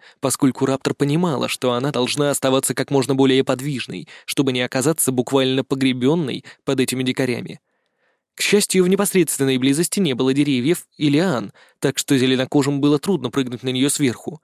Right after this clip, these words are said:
Однако орков было больше. Орков всегда было больше. Мало кто понимал это лучше, чем Хекс. Каждая мышца, каждый сустав, каждая клеточка ее существа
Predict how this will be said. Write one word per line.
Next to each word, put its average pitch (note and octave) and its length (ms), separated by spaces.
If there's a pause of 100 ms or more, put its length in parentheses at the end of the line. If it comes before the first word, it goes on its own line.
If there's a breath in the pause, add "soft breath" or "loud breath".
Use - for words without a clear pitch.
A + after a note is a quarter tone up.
(600)
Однако C3 540
орков C3 400
было C#3 240
больше. C#3+ 640 (580)
Орков C3+ 480
всегда E3 580
было C3 260
больше. D#3 600 (540)
Мало A3 300
кто - 140
понимал D3 500
это C#3 220
лучше, C3+ 300
чем C3 180
Хекс. - 460 (460)
Каждая C#3+ 400
мышца, C3+ 440 (240 soft breath)
каждый D#3 360
сустав, D3 440
каждая C#3 380
клеточка D3 480
ее B2 200
существа D3 680